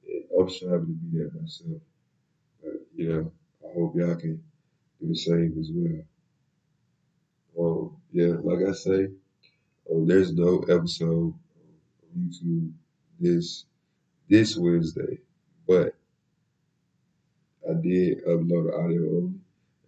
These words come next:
Like I said, you can tap in and get that Apple Music Podcast, Spotify, iHeartRadio, and Amazon Music.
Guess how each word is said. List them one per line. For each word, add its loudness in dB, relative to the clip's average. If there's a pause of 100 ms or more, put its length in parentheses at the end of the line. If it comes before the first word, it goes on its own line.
Like -4
I 0
said, -2
you 2
can 0
tap 0
in -2
and -4
get -4
that -4 (520)
Apple 0
Music -4
Podcast, -2
Spotify, -4 (480)
iHeartRadio, 0
and 0
Amazon -4
Music. -6